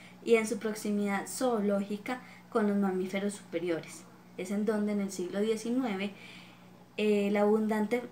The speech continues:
florecimiento de los antropólogos nace, y en donde los prehistoriadores en toda Europa dieron cuerpo a la ciencia,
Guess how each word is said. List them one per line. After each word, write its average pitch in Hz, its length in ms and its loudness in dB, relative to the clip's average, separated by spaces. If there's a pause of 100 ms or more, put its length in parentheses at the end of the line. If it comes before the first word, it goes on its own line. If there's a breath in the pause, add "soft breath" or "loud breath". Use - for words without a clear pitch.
(160)
florecimiento 202 600 0
de 226 80 0
los 220 180 -2
antropólogos 214 840 -4 (160)
nace, 175 480 -6 (540 loud breath)
y 233 120 2
en 233 100 4
donde 226 200 2
los 220 160 0
prehistoriadores 202 960 0
en 175 100 -6
toda 196 180 0
Europa 220 540 2
dieron 208 260 0
cuerpo 240 520 -2
a - 80 -4
la 175 160 -2
ciencia, 170 640 -2